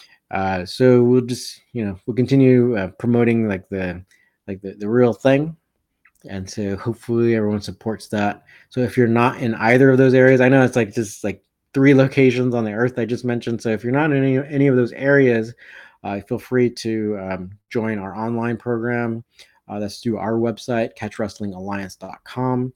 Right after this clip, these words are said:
That's the C W A Academy. Uh, it's, it's a graduated, um, program where,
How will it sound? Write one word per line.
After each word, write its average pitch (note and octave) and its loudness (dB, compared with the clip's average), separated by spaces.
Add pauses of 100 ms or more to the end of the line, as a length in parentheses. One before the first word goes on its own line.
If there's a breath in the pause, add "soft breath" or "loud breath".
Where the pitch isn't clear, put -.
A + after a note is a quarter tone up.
(180)
That's G2+ -14
the F#2+ -10
C - -4
W A#2 2
A G#2 -2
Academy. A#2+ -2 (720 loud breath)
Uh, E2+ -14
it's, G2+ -12
it's A#2+ -16
a G2+ -8
graduated, A#2+ 4 (460 soft breath)
um, - -20 (240)
program C#3+ 2
where, A2+ 0